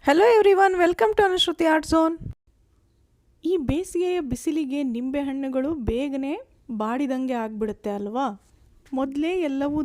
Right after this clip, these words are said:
ದುಬಾರಿಯಾಗಿದೆ, ಅಂಥದ್ರಲ್ಲಿ ಹಾಳಾಗಿ ಇದನ್ನ ಚೆಲ್ಲಬೇಕು ಅಂದ್ರೆ ಎಷ್ಟು ವೇಸ್ಟ್ ಅಲ್ವಾ? ಹಾಗಾಗದೆ ನಿಂಬೆ ಹಣ್ಣು ತುಂಬ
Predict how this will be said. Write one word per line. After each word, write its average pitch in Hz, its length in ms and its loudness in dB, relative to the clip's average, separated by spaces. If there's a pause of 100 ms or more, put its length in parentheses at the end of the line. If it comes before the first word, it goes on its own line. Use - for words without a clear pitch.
ದುಬಾರಿಯಾಗಿದೆ, 214 800 -4
ಅಂಥದ್ರಲ್ಲಿ 277 1120 -4 (720)
ಹಾಳಾಗಿ 311 640 -2
ಇದನ್ನ 285 360 -2
ಚೆಲ್ಲಬೇಕು 262 640 -4
ಅಂದ್ರೆ 254 540 -2 (100)
ಎಷ್ಟು 247 260 -4
ವೇಸ್ಟ್ 220 400 -4
ಅಲ್ವಾ? 214 340 -4 (680)
ಹಾಗಾಗದೆ 247 760 -4
ನಿಂಬೆ 285 400 -2
ಹಣ್ಣು 277 380 -2
ತುಂಬ 269 380 -2